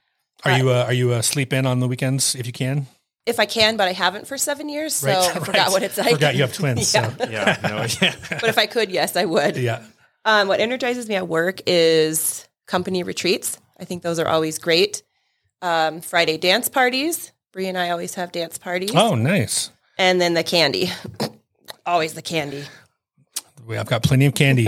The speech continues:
Speaker 3: <laughs> Yeah, we've got some candy suppliers in this place. That's
Speaker 1: Yeah.
Speaker 3: for sure.
Speaker 1: We, speaking of conference, we all have a leadership conference coming up in just a few weeks in Las Vegas. Um, so the entire corporate office,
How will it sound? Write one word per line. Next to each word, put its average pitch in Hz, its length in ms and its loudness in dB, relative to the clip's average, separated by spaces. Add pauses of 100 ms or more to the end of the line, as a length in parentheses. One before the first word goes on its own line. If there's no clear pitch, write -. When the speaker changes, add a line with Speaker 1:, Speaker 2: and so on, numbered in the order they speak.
(100)
Speaker 3:
<laughs> 120 120 -8
Yeah, 110 140 0
we've 113 160 2
got 117 200 4
some 113 120 -4
candy 104 280 2
suppliers 90 520 -2
in 90 60 -6
this 85 120 -4
place. - 460 -4 (260)
That's 110 140 -4
Speaker 1:
Yeah. 107 80 -2
Speaker 3:
for - 40 -4
sure. 90 360 -4 (420)
Speaker 1:
We, 120 340 2
speaking 135 360 2
of 117 260 -2 (180)
conference, 139 720 2 (220)
we 123 240 0
all 120 480 2
have 120 800 -4 (200)
a 113 560 -4 (380)
leadership 165 520 2
conference 131 640 2 (400)
coming 135 240 4
up 135 120 2
in 120 140 2
just 127 220 0
a 127 40 -2
few 127 220 0
weeks 147 480 0
in 123 200 -2
Las 117 280 -4
Vegas. 131 560 -4 (500)
Um, 113 220 -4
so 123 140 -2
the 113 120 -2
entire 147 420 2
corporate 143 360 0
office, 143 580 2